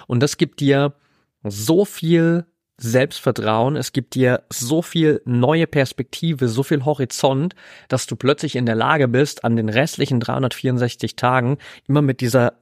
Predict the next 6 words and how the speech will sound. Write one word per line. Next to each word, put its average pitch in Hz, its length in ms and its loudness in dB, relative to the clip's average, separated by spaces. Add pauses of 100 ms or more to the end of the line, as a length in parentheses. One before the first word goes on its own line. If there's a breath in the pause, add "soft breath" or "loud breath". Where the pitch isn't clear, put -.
(120)
Referenz 120 640 0
im 127 140 -4
Hinterkopf 139 720 -2 (720)
ganz 156 460 0
andere 127 640 0 (300)
Ziele 139 760 0